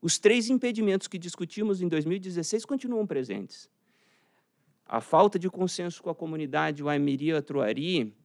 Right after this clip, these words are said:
outrora, impedia o avançar do processo de licenciamento ambiental e a emissão da L I. E hoje,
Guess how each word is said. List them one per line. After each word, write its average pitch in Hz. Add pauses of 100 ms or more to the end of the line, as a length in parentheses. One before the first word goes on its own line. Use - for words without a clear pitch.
(200)
outrora, 147
impedia 175
o 196
avançar 170
do 175
processo 160
de 156
licenciamento 151
ambiental 151
e 151
a 147
emissão 147
da 135
L 143
I. 117 (440)
E 113
hoje, 123